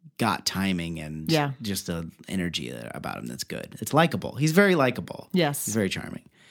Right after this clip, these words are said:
Speaker 1: Uh, I also have a, a couple of lines here. <laughs>
Speaker 2: Let's hear it.
Speaker 1: Um,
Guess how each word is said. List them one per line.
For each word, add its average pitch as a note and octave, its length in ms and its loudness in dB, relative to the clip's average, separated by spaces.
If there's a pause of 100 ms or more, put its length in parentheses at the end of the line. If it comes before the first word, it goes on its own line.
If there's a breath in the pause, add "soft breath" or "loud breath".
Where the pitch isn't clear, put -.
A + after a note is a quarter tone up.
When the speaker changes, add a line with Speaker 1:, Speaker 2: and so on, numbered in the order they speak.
(560 soft breath)
Speaker 1:
Uh, G#2+ 240 6
I - 40 2
also C3 180 4
have C3+ 180 6
a, - 20 6 (680)
a - 60 -18
couple G2+ 320 0
of F#2+ 60 2
lines F#2 320 2
here. - 260 0
<laughs> - 600 -12
Speaker 2:
Let's E3 160 0
hear C3+ 80 8
it. C#3 40 8 (140)
Speaker 1:
Um, A2 180 2